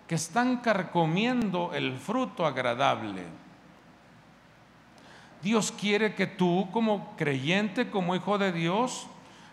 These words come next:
comiences a trabajar en esos rasgos de carácter negativos,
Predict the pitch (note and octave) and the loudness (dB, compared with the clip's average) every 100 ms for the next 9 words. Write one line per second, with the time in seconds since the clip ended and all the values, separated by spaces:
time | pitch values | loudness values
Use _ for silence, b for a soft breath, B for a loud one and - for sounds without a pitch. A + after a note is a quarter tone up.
0 | B E3+ E3+ A3 C4 B3 B3+ C4+ - - | B 0 2 2 0 0 0 -2 -2 -8
1 | - B B D#3 D#3+ E3+ E3 D#3+ D3+ - | -12 B B 0 2 4 4 4 2 0
2 | A#3 C4 - F3+ F#3+ A3 A3 A3+ G3+ - | 2 2 0 -2 0 0 0 -2 -2 -4
3 | - E3 E3+ F3+ G#3 A#3 A#3+ G#3+ A3 A3+ | -8 -6 -4 4 8 8 6 2 2 2
4 | F#3 E3 E3 D#3 D3+ G3+ G3+ - G3 D#3 | 2 0 2 4 6 6 4 0 -2 0
5 | D#3 C3+ B2+ - A#3 A3 A3+ - - | 0 2 0 2 0 2 -2 -4 -12